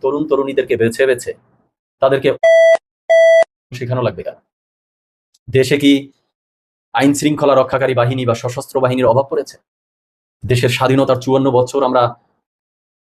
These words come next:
পার করে এসেছি না? আমাদের যে আইন শৃঙ্খলা রক্ষাকারী বাহিনী আছে, আমাদের যে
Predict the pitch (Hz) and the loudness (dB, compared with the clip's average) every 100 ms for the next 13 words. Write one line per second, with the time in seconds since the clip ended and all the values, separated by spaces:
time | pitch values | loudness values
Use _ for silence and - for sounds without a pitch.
0 | _ 123 131 156 143 156 156 156 - _ | _ -2 0 2 0 -2 -4 -6 -8 _
1 | _ _ _ _ - 120 131 135 131 131 | _ _ _ _ -6 -2 2 2 2 0
2 | 127 123 143 131 127 120 127 123 110 120 | -2 -2 -2 2 2 2 0 0 0 -2
3 | 117 120 - - - - 120 120 120 | -2 -2 -4 -10 -12 -4 0 0 2